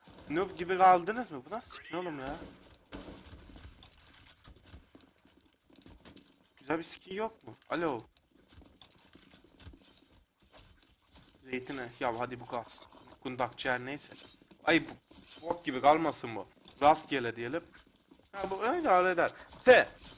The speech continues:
Ne oldu lan? Ha? Hıyartolar. Ha? Ha? Keseyim mi önünüzü? Ha? T.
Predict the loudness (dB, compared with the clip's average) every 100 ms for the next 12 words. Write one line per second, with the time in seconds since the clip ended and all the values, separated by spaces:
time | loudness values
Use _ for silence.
0 | -20 _ -4 4 4 4 6 4 4 -10
1 | 2 4 4 -2 -8 4 6 6 4 2
2 | 2 -2 0 2 0 -10 -6 -4 -4 -8
3 | -16 -12 -10 -8 -10 -12 -20 -20 -18 -14
4 | -14 -14 -10 -8 -8 -12 -20 -20 _ _
5 | _ -8 2 4 4